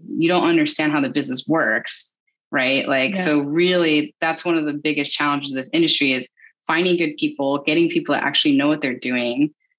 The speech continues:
Speaker 1: and that get good results and that understand the role that they play inside the business. And a lot of times people are not getting well trained on that.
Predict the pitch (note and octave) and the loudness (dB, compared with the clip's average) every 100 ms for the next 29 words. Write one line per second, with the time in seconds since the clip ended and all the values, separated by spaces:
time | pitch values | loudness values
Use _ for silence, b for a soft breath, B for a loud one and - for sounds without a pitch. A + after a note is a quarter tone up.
0 | _ D3 C#3+ C3+ C3 C3 A#2 C#3+ D3 D3+ | _ -2 0 2 2 2 2 0 0 -2
1 | D3+ - C#3 - E3 F#3 D3 C#3 D#3 C#3+ | -2 -2 -2 0 2 2 2 2 0 2
2 | D#3 D3 C#3 - D3 D3 C#3+ C3 C3+ C3+ | 2 2 0 0 0 2 2 0 -4 -4
3 | C3 B2+ D3 C3+ C#3 C3+ C3 C3 B2+ F#3 | -8 -4 -2 0 0 0 0 0 0 0
4 | E3 - D3 C#3+ E3 F3+ - D3 C#3 C#3 | 0 0 0 2 0 -2 -2 -2 -2 -2
5 | C#3 - _ - D#3 D3+ C3 B2 B2+ D3 | -6 -12 _ -4 -4 0 0 2 2 0
6 | D#3 C#3+ B2+ - - F3+ F#3+ E3 A#2+ A#2+ | 2 4 4 0 0 2 2 2 0 -2
7 | A#2+ F3 | 0 -2